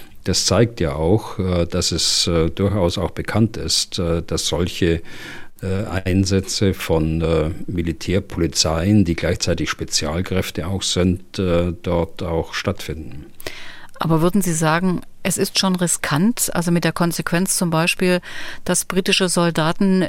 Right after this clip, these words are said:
Speaker 2: die, ähm, ihre Botschaft schützen oder, äh, Botschaftspersonal, äh, sozusagen begleiten, raus aus der Ukraine, wenn die von russischen Soldaten gefangen genommen würden,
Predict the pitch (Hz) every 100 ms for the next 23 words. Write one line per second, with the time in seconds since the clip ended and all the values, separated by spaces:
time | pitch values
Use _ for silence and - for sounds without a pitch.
0 | 165 165 180 180 180 - - 165 165 160
1 | 165 165 165 170 - 175 - - - -
2 | - 185 - 190 - 190 170 147 156 156
3 | - - - - - 151 - - 151 151
4 | - 160 156 147 147 151 143 - 170 147
5 | - 151 151 151 - 135 143 - 180 180
6 | 175 - - 131 143 175 160 - - -
7 | 156 170 175 - - - 156 175 175 170
8 | - 165 160 180 - 196 180 170 165 180
9 | 160 - 151 175 202 196 190 196 165 170
10 | 202 208